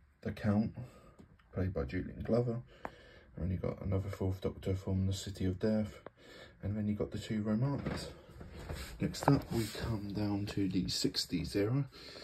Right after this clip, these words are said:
Obviously, I've put a magazine there to represent William Hartnell, Doctor and the Daleks book. And you got those on the wall, which represent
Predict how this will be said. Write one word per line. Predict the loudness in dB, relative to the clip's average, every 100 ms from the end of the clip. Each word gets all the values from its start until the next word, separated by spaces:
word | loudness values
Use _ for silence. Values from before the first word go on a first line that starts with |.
| -16
Obviously, | -10 -2 0
I've | 0
put | 0
a | 0
magazine | 0 0 2 2 4
there | 2
to | 2 -2
represent | -2 0 4 4 4 -4 -4
William | 0 0 0
Hartnell, | 0 -2 -2 -2 -2 -6 -20 -20 -20 -20 -12 -6
Doctor | -4 2
and | 4
the | 4
Daleks | 4 4 2 0 -4
book. | 2 2 2 -6 -10 -12 -14 -10
And | -8
you | -6
got | -8 -8 -6 2
those | 4 4 2 0
on | 0
the | 0
wall, | -2 -2 -4 -8 -20 -20 -20 -14 -8
which | -6 -4
represent | -4 -2 4 6 4